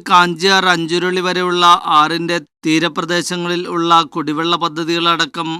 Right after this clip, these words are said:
ആറുമായി ബന്ധപ്പെട്ടതാണ്. കൂടാതെ ആളുകൾ തുണി കഴുകുന്നതിനും മറ്റുമായി ഈ വെള്ളം നിലവിൽ ഉപയോഗിക്കുന്നുണ്ട്. സംഭവത്തിന്റെ ഗൗരവം മനസ്സിലാക്കി കട്ടപ്പന നഗരസഭയും കാഞ്ചിയാർ ഗ്രാമപഞ്ചായത്തും കുറ്റക്കാർക്കെതിരെ അടിയന്തര നടപടി സ്വീകരിക്കണമെന്നാണ്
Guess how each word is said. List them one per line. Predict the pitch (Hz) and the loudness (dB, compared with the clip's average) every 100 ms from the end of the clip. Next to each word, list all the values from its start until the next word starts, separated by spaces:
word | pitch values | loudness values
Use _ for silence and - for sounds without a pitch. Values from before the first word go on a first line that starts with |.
| - | -8
ആറുമായി | 160 151 160 165 165 | -2 -2 0 -2 -4
ബന്ധപ്പെട്ടതാണ്. | 147 156 160 151 160 147 151 156 175 - | -4 -6 -6 -6 -6 -4 0 0 -2 -6
കൂടാതെ | - 151 151 160 160 | -12 -6 -2 -2 0
ആളുകൾ | 156 156 170 165 160 _ _ 160 | 0 0 -2 -4 -6 _ _ -4
തുണി | 160 175 | -2 -2
കഴുകുന്നതിനും | 165 165 170 170 170 170 170 | -2 -2 -2 -4 -4 -4 -4
മറ്റുമായി | 170 147 165 165 170 170 | -6 -6 -4 -2 -2 -4
ഈ | 165 | -4
വെള്ളം | 160 165 165 165 | -2 -2 -4 -4
നിലവിൽ | 160 160 165 156 | -4 -4 -4 -6
ഉപയോഗിക്കുന്നുണ്ട്. | 151 156 156 139 160 160 160 185 - _ - 151 | -4 -2 -2 -4 -6 -4 -2 -4 -4 _ -14 -6
സംഭവത്തിന്റെ | 151 156 165 160 160 170 | -4 -4 -4 -4 -4 -4
ഗൗരവം | 151 160 156 165 170 | -2 -2 -2 -2 -2
മനസ്സിലാക്കി | 165 160 175 165 156 151 151 190 233 - | -4 -4 -4 -4 -4 -4 -4 -4 -8 -6
കട്ടപ്പന | 165 147 156 170 170 | -4 -2 -4 -2 -2
നഗരസഭയും | 165 165 160 - 165 165 165 | 0 -2 -2 -4 -4 -4 -2
കാഞ്ചിയാർ | 156 151 151 165 160 | -2 -2 -2 -4 -4
ഗ്രാമപഞ്ചായത്തും | 156 160 160 165 170 165 165 147 165 | -4 -2 -2 -2 -4 -4 -6 -6 -8
കുറ്റക്കാർക്കെതിരെ | 156 131 147 175 165 151 160 160 165 | -8 -8 -8 -4 -4 -4 -8 -6 -4
അടിയന്തര | 151 147 165 165 170 | -4 -4 -4 -4 -4
നടപടി | 160 151 156 160 165 | -4 -4 -4 -6 -6
സ്വീകരിക്കണമെന്നാണ് | - 160 160 143 165 165 160 151 156 | -6 -6 -6 -8 -10 -6 -4 -2 -2